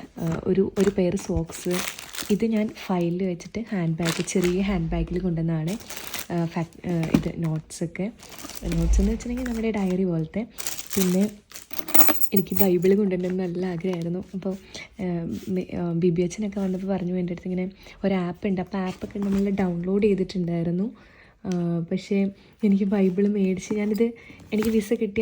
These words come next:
അന്ന് പോയി മേടിച്ചതാണ് ഈ ബൈബിൾ. അതുകൊണ്ടാണ് ഞാൻ പിന്നെ വെയിറ്റ് ആണെങ്കിലും ബൈബിൾ എടുക്കാമെന്ന് വിചാരിച്ചത്. പക്ഷേ എനിക്ക് അതിൻ്റെ ഒരു പ്രശ്നമേ വന്നിട്ടുണ്ടായിരുന്നില്ല. ഇത്രയും സാധനങ്ങളെല്ലാം ഞാൻ പോക്കറ്റിലിട്ട് കൊണ്ടുവന്നതാണ്. നമ്മൾ പെട്ടി കുത്തി തുറക്കുകയോ ചെയ്തായിരുന്നേ. ആം, കാരണം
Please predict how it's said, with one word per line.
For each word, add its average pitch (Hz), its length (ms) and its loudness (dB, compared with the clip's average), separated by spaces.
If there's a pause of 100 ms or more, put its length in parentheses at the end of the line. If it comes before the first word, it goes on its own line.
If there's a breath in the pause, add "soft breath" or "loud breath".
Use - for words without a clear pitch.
അന്ന് 190 300 2
പോയി 190 180 4
മേടിച്ചതാണ് 165 540 -2
ഈ - 80 -6
ബൈബിൾ. 165 220 -4 (380)
അതുകൊണ്ടാണ് 175 460 0
ഞാൻ 170 160 -2
പിന്നെ 175 220 0 (760 loud breath)
വെയിറ്റ് 185 360 2
ആണെങ്കിലും 180 400 2
ബൈബിൾ 175 300 0
എടുക്കാമെന്ന് 175 320 -2
വിചാരിച്ചത്. 180 200 -2
പക്ഷേ 202 180 -2
എനിക്ക് 208 180 0 (280)
അതിൻ്റെ 196 340 4
ഒരു 202 120 -4
പ്രശ്നമേ 208 420 0
വന്നിട്ടുണ്ടായിരുന്നില്ല. 185 680 -2 (540 loud breath)
ഇത്രയും 196 440 6
സാധനങ്ങളെല്ലാം 185 680 0
ഞാൻ 185 140 -4
പോക്കറ്റിലിട്ട് 175 460 -2
കൊണ്ടുവന്നതാണ്. 170 360 -2 (1000 loud breath)
നമ്മൾ 190 180 4 (320)
പെട്ടി 226 280 4 (100)
കുത്തി 220 260 4
തുറക്കുകയോ 202 400 2
ചെയ്തായിരുന്നേ. 175 540 2 (420 loud breath)
ആം, 175 420 0 (200)
കാരണം 185 340 2